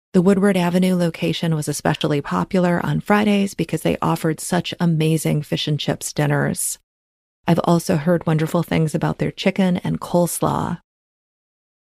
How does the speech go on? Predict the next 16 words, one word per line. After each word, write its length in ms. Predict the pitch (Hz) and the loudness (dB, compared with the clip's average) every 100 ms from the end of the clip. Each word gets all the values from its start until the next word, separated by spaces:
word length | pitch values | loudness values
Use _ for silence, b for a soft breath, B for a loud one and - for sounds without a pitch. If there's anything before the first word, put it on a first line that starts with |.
| _ | _
Because 540 | 214 - 233 226 - - | 0 2 0 0 -6 -4
they 140 | - 208 | 0 2
were 140 | 196 | 4
located 500 | 185 185 - 185 170 | 4 2 0 0 0
just 200 | 180 - | -2 -4
a 60 | 175 | -4
few 220 | - 196 | 0 0
blocks 420 | 180 170 - - | 0 -2 -4 -2
north 300 | 175 175 175 | 0 0 0
of 160 | - 165 | -2 -2
the 80 | 160 | -2
Shrine 420 | - 165 165 165 | 0 2 2 2
of 80 | 165 | 0
the 80 | |
Little 240 | 170 165 160 | 0 2 0
Flower, 600 | - 156 165 175 185 | 0 0 2 2 0